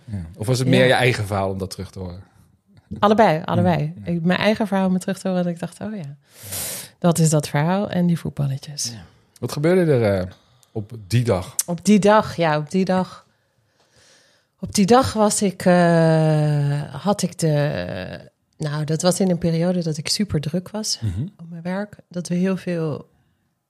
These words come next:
Speaker 2: volgens mij hadden we heel veel, ik weet niet eens meer eigenlijk wat precies. We hadden gewoon allemaal campagnes tegelijk.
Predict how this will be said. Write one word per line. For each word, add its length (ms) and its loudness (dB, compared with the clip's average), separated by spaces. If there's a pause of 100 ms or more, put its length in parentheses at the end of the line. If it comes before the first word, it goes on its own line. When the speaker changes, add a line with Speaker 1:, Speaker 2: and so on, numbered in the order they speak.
(100)
Speaker 2:
volgens 260 -18
mij 100 -10
hadden 180 -18
we 60 -20
heel 100 -20
veel, 240 -10
ik 140 -8
weet 160 6
niet 180 6
eens 300 4
meer 180 4
eigenlijk 520 0 (580)
wat 360 -2
precies. 440 -2
We 60 -2
hadden 200 0
gewoon 400 -4
allemaal 320 -2
campagnes 480 -2
tegelijk. 560 -2